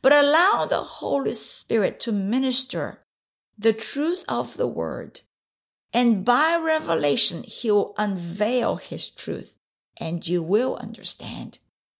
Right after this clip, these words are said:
And so here, if we go to John six, we'll see a moment in the life of many disciples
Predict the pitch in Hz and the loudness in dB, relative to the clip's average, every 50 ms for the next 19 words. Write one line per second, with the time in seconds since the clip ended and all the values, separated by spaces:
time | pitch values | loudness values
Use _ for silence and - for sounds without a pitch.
0 | _ _ 247 262 - 330 320 - - 370 294 285 - 480 - - 320 311 - - | _ _ -6 -4 -2 -4 -4 0 2 2 2 2 0 -2 -2 0 -2 -2 -4 -8
1 | - - 226 240 240 226 220 214 - - - - - - - - - - - - | -6 0 2 4 4 4 2 -2 -4 -6 -6 -8 -8 -12 -14 -14 -14 -16 -20 -20
2 | - - - - _ 220 247 254 254 240 247 - - - 311 339 - - 214 220 | -20 -20 -20 -6 _ 4 6 6 6 4 0 -2 -2 0 0 0 0 0 -2 0
3 | 214 208 208 220 233 214 196 170 - - - _ _ _ _ _ _ _ _ _ | 2 4 4 4 4 2 0 0 -4 -6 -12 _ _ _ _ _ _ _ _ _
4 | _ - 220 214 202 202 208 220 233 240 254 247 - 165 170 175 190 208 214 214 | _ 2 4 4 4 4 4 4 4 4 2 0 -4 -8 -6 -4 -2 0 0 0
5 | 214 208 - 165 175 - - - - - - - - - - - - - - | 0 -2 -2 -4 -6 -6 -4 -2 -2 -2 -4 -4 -6 -6 -6 -6 -8 -10 -14